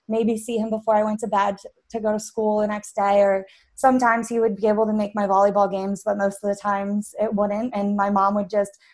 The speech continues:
like, record when I was in and then send it to him at work, and he would show all his friends, like, all proud. And so it was fun, but we also had so many good times. Like,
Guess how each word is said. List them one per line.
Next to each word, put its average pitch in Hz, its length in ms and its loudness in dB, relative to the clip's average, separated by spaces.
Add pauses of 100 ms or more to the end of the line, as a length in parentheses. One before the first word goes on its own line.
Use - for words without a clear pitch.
(240)
like, 202 180 2
record 233 480 4
when 233 100 2
I 220 120 4
was 220 180 2
in 214 360 2
and 220 160 2
then 214 180 -2
send 220 260 0
it 220 140 -4
to 262 120 2
him 226 220 6
at 214 180 0
work, 214 380 4
and 220 180 -6
he 233 160 -6
would 233 140 -4
show 208 160 0
all 208 180 4
his 214 180 -6
friends, 208 400 0
like, 220 140 -2
all 220 220 0
proud. 190 380 -2
And 196 160 -6 (400)
so 359 180 2
it 381 40 2
was 381 160 -2
fun, 208 420 4
but 208 220 4 (380)
we 302 120 4
also 370 240 4
had 240 180 0
so 233 140 -2
many 214 240 -6
good 202 240 -2
times. 190 500 -6
Like, 190 360 -2